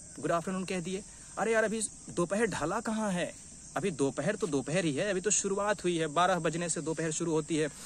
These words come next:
और उसके बाद से, है ना, ये दोपहर कब तक रहती है? ठीक दोपहर, ये रहते हैं ढाई तीन बजे तक,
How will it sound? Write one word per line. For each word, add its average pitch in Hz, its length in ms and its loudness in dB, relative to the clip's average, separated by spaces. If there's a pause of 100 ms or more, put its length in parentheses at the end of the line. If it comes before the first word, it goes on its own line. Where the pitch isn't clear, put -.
(200)
और 151 120 8
उसके 160 220 0
बाद 147 180 4
से, 165 260 0 (380)
है 156 80 4
ना, 175 120 0 (300)
ये 139 220 2
दोपहर 156 360 0
कब 214 140 -6 (100)
तक 220 120 0
रहती 208 260 -2
है? 175 160 0
ठीक 185 220 -2
दोपहर, 165 380 -2 (320)
ये 120 120 -4
रहते 151 320 -6
हैं 156 140 -4
ढाई 139 260 -6
तीन 170 200 -4
बजे 165 160 -4
तक, 156 180 -6